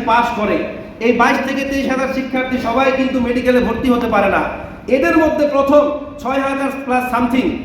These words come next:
একশো দুইশো বেশি হবে, সরকারি মেডিকেল কলেজে ভর্তি হওয়ার সুযোগ পায়। এরপর চার বছর মেয়াদী এমবিবিএস ডিগ্রি কমপ্লিট করে,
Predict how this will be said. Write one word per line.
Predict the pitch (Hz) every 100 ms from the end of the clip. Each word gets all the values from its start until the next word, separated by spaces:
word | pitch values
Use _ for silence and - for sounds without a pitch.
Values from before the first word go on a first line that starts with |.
| -
একশো | 214 214
দুইশো | 247 254 247
বেশি | 233 214
হবে, | 247 254 302 - - - - -
সরকারি | 254 262 269 277 262 262
মেডিকেল | 233 262 254 247
কলেজে | 247 240 240
ভর্তি | - 233 214
হওয়ার | 233 226 226 226
সুযোগ | 214 220 208
পায়। | 196 - - - - - 233
এরপর | 254 247 254 254
চার | 247 247 247
বছর | 240 240
মেয়াদী | 226 247 247 233
এমবিবিএস | 240 254 240 240
ডিগ্রি | 240 240 247
কমপ্লিট | 247 240 233 247 240
করে, | 240 247 262